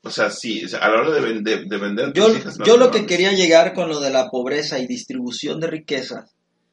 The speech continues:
Speaker 2: estaba leyendo que China, tie-, China,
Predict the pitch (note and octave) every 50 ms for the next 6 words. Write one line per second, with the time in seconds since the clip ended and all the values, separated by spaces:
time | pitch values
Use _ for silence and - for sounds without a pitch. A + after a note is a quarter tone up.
0 | _ _ _ _ _ _ _ _ _ _ - - B2 - - E3 D#3 D#3 E3 E3+
1 | E3 D#3+ D3+ C#3 C3 B2 A#2+ A#2+ A#2+ A#2+ A#2+ B2 B2 C3 C3+ C3+ C#3 C#3 C3+ C3
2 | - A#2+ A2 G#2 - - - - _ _ _ - _ _ _ _ _ _ - -
3 | F#3 F#3 F3+ D3+ C3 A2+ A2+ - - _ _ _ _ _ _ _ _ _ _ _
4 | _ _ _ _ _ _ _ _ _ _ - D#3 D#3+ D#3 - - B2+ - - -
5 | G3 G#3+ G#3 F3 D3+ C#3+ C#3+ -